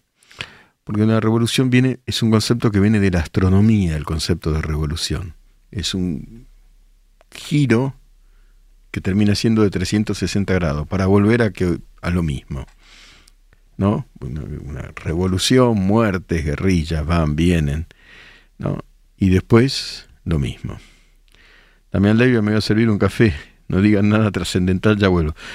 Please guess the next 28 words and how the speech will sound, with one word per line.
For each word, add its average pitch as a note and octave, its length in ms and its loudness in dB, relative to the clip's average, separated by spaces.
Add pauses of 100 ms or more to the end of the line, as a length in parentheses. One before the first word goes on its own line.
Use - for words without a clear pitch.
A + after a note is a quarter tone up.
(160)
No, B2+ 100 8
no C3 140 4
te B2+ 100 0
preocupes A#2+ 420 -2
que F2 140 -2
trascendental G2+ 760 4
no G2+ 140 0
creo G#2 240 2
que G2 80 -2
nos F2+ 200 -2
salga. D#2 380 -4 (380)
<laughs> - 460 -8
Por G#2 100 -2
lo F#2 60 2
menos F#2 260 -2
a D#2+ 80 -4
mí. F2+ 180 0 (600)
Así G#2 180 -2
que G#2 100 6
tomate G2+ 300 2
el F#2+ 60 0
café F#2+ 260 0
tranquilo. E2+ 560 -2 (1400)
Pero B2+ 200 8
sí, D#3+ 520 0
eh, F#2 440 4 (460)
un G#2+ 220 2
pensamiento. A2+ 920 2